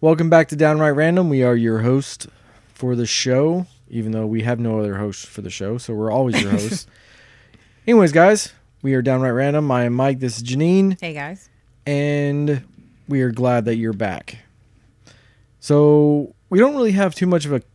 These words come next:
Speaker 1: conversation topic today other than we found this, or Janine found this list of just random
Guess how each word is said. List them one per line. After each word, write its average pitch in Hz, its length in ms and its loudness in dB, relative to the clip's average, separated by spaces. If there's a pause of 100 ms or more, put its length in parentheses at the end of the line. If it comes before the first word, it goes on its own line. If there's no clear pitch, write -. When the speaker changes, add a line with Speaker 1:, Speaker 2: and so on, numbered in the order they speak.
(100)
Speaker 1:
conversation 147 680 -4
topic 139 400 -2
today 123 340 0
other 120 240 -2
than 117 640 -4
we 139 100 -4
found 208 380 -2
this, 151 360 -4 (320)
or 131 160 -2
Janine 156 460 -2
found 139 320 0
this 123 240 -4
list 127 600 -2
of 117 720 -6 (840)
just 120 280 -8 (200)
random 139 800 0